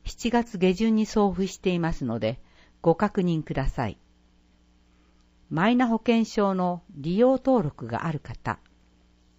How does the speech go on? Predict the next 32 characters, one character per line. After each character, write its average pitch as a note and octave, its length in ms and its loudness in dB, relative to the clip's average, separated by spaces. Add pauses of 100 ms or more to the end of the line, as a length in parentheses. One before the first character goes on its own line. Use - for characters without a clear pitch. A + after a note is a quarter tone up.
(360)
資 - 200 -16
格 G#3+ 260 0
情 F#3 220 4
報 B2 160 -4
の A2+ 100 -4
お A#2 60 -4
知 F3 120 -4
ら F3 120 4
せ - 160 0
を C#3+ 100 -2
送 C#3 220 0
付 C3 160 -8
し - 80 -16
て C3+ 140 -4
い B2 60 -2
ま A2+ 160 -6
す。 - 240 -18 (1600)
マ G#3 160 4
イ D4+ 60 6
ナ D4+ 120 6
保 B3+ 120 2
険 C4 260 2
証 A#3+ 340 0
の G#3+ 280 -2 (400)
利 F3+ 160 0
用 C4+ 160 6
登 C4 240 4
録 C#3+ 240 -4
が A#2 120 -2
な F3 160 0
い G#3+ 80 0
方、 - 320 -12